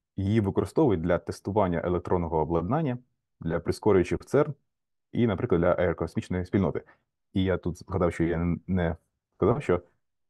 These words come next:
е, космічні промені в атмосфері, вони можуть призвести до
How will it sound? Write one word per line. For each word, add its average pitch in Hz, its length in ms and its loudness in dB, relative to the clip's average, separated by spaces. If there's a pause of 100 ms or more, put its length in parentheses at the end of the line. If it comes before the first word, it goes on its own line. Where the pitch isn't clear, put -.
(100)
е, 82 240 2 (200)
космічні 104 380 -2
промені 165 400 2 (640)
в 95 60 0
атмосфері, 143 520 2 (360)
вони 104 260 2
можуть 113 340 0
призвести 95 460 0
до 98 400 4